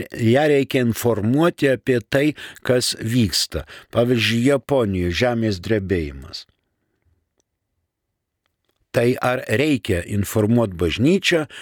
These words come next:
kad žemė sujudėjo Japonijoj ar Islandijoj? Mes meldžiamės, aišku, už aukas,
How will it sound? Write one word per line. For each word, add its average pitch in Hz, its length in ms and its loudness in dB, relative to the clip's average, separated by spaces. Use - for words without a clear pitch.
kad - 500 -2
žemė 139 680 0
sujudėjo 101 840 2
Japonijoj 127 880 0
ar 90 200 -2
Islandijoj? 110 1120 -2
Mes - 240 -2
meldžiamės, 123 680 0
aišku, 117 320 -2
už 90 180 -6
aukas, 95 640 -2